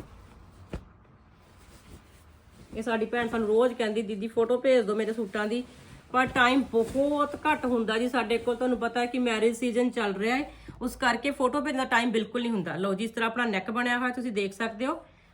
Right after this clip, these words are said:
ਔਰ ਇਸ ਤਰ੍ਹਾਂ ਸੈਂਟਰ ਦੇ ਵਿੱਚ ਕੰਮ ਹੋਇਆ ਹੋਇਆ ਇਸ ਤਰੀਕੇ ਨਾਲ। ਸੈਂਟਰ ਪੈਨਲ ਜਿਹੜਾ ਸੈਂਟਰ ਦੇ ਵਿੱਚ ਬਣਿਆ ਹੋਇਆ, ਨੈਕ ਤੋਂ ਲੈ ਕੇ ਬਹੁਤ ਹੀ ਪਿਆਰਾ ਜਿਹਾ, ਬਹੁਤ ਸੋਹਣਾ ਕਲਰ ਕੰਬੀਨੇਸ਼ਨ ਬਣਿਆ ਹੋਇਆ ਜੀ। ਕਲਰ ਬਹੁਤ ਪਿਆਰੇ ਲੱਗੇ ਹੋਏ ਨੇ,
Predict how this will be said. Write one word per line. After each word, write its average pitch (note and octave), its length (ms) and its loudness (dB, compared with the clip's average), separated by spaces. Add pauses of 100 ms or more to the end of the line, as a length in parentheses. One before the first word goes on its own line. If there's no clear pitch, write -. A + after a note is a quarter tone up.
(220)
ਔਰ A#3+ 100 0
ਇਸ A#3+ 80 0
ਤਰ੍ਹਾਂ G#3 160 -4
ਸੈਂਟਰ A3 300 -2
ਦੇ F#3+ 100 -2
ਵਿੱਚ F#3+ 120 -4
ਕੰਮ F3+ 240 -2
ਹੋਇਆ D3+ 200 -6
ਹੋਇਆ C#3 240 -12 (1300)
ਇਸ E3+ 80 -16
ਤਰੀਕੇ C#3 320 -14
ਨਾਲ। - 220 -18 (760)
ਸੈਂਟਰ A#3 300 2
ਪੈਨਲ A#3+ 280 4
ਜਿਹੜਾ A#3 220 2
ਸੈਂਟਰ A#3+ 360 0
ਦੇ A#3+ 120 6
ਵਿੱਚ B3+ 140 -4
ਬਣਿਆ A3+ 240 2
ਹੋਇਆ, B3 220 4
ਨੈਕ G3+ 280 0
ਤੋਂ B3 140 0
ਲੈ A3 120 2
ਕੇ B3 120 2
ਬਹੁਤ G3 460 -2
ਹੀ C4 60 0
ਪਿਆਰਾ F#3+ 380 2
ਜਿਹਾ, A3+ 220 0 (540)
ਬਹੁਤ C#4+ 280 2
ਸੋਹਣਾ B3+ 260 4
ਕਲਰ A3+ 240 4
ਕੰਬੀਨੇਸ਼ਨ B3 500 4
ਬਣਿਆ A#3+ 260 4
ਹੋਇਆ B3 200 6
ਜੀ। B3+ 100 0
ਕਲਰ A3+ 240 0
ਬਹੁਤ F#3+ 340 -2
ਪਿਆਰੇ A#3 240 4
ਲੱਗੇ A3+ 280 2
ਹੋਏ A#3+ 240 4
ਨੇ, C#4 120 2